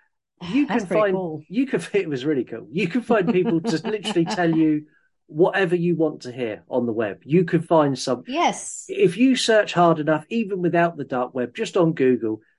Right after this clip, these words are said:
Speaker 1: you can find any information that will fit what you want.
Speaker 2: Yep.
Speaker 1: E-, e-, even to the fact you
Speaker 2: Mm-hmm.
Speaker 1: can type in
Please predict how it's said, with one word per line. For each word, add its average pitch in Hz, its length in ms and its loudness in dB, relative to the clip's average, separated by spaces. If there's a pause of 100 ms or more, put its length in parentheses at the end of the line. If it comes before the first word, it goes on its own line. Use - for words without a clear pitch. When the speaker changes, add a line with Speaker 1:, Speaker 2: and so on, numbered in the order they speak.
(140)
Speaker 1:
you 180 260 0
can 208 260 -4
find 147 420 2 (160)
any 208 320 0
information 147 800 -4
that 139 160 -6
will 131 140 -4
fit 135 380 -2
what 127 180 -10
you 113 160 -12
want. 101 280 -10 (760)
Speaker 2:
Yep. 277 280 -4 (400)
Speaker 1:
E-, 170 140 -2
e-, 226 300 4 (180)
even 220 220 4
to 170 100 -8
the 180 100 4
fact 190 280 0
you 170 140 2
Speaker 2:
Mm-hmm. 254 80 -2
Speaker 1:
can 175 140 4
type 156 380 2
in 143 280 0